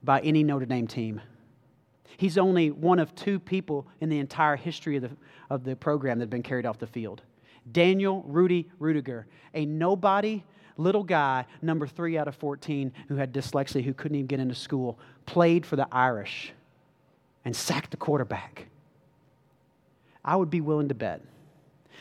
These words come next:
that your favorite story is not about the people who have it all, and do amazing things.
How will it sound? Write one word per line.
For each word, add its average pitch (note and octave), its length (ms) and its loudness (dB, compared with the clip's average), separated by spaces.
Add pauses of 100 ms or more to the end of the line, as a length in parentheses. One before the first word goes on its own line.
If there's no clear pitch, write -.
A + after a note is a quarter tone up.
(140)
that C3+ 120 -4
your F#3 200 8
favorite D#3+ 420 0
story B2+ 360 -4
is A2 120 -8
not B2+ 200 2
about D3 280 0
the D#3 40 -6
people C#3 360 -4
who C3+ 160 -4
have A#2 240 -2
it B2+ 80 -6
all, F#2+ 320 -4 (680)
and A#2+ 140 -4
do C3 140 -4
amazing B2 420 -4
things. A2 500 -12